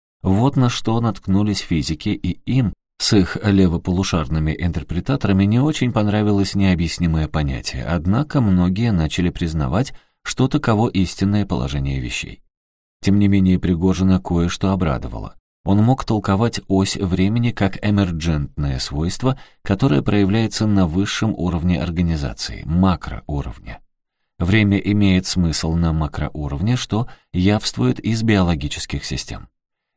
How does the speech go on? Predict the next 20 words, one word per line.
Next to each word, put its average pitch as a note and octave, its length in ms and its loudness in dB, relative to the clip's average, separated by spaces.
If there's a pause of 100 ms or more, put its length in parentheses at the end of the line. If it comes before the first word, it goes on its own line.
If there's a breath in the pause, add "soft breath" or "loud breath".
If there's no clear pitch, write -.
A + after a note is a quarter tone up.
Концепция A#2+ 640 2
эмерджентности G#2+ 1000 -2
просто-напросто G2 1080 0
неприложима F2+ 800 0
к - 80 -10
физике. - 560 -6 (440)
Она F#2+ 420 4
приложима F2+ 560 2
ко F#2+ 120 -2
всем F2+ 300 0
организованным E2 720 -2
системам. - 640 -8 (320)
Города G2 440 2
складываются G#2+ 720 -2
из F#2+ 140 -2
кирпичей, - 640 -4
а D#2+ 300 -2
битломания D3 760 -2
из D#3 60 -6
чего? G#2+ 380 -6